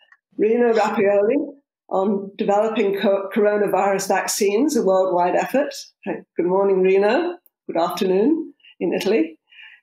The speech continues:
Christopher Murray, who's going to talk to us about modeling corona out-, coronavirus outbreaks, and Carisha and Salim Abdul Karim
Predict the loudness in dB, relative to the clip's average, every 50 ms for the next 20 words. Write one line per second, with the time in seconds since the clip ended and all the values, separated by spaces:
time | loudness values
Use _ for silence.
0 | _ _ -4 -2 -2 -2 -2 -2 0 0 0 2 2 2 2 2 2 0 0 -2
1 | -4 -10 -12 _ -4 -4 -4 -4 -8 -12 -6 -2 -2 -2 -2 -2 -4 -2 -2 0
2 | 0 0 -2 -2 -2 0 0 0 0 0 0 0 0 0 0 0 0 0 0 0
3 | 0 0 0 0 0 0 2 0 0 0 0 0 -2 -2 -4 -8 _ _ _ _
4 | -6 -2 0 0 2 2 2 2 2 0 0 0 0 0 0 0 0 0 0 -2
5 | -2 -2 -2 -4 -6 -6 -8 -8 -12 -18 _ _ _ _ _ _ _ -4 -4 -2
6 | 0 0 0 2 0 0 0 2 2 2 2 2 2 2 4 4 2 2 2 2
7 | 0 0 0 -2 -2 -2 -2 0 2 2 2 2 2 2 0 -2 -4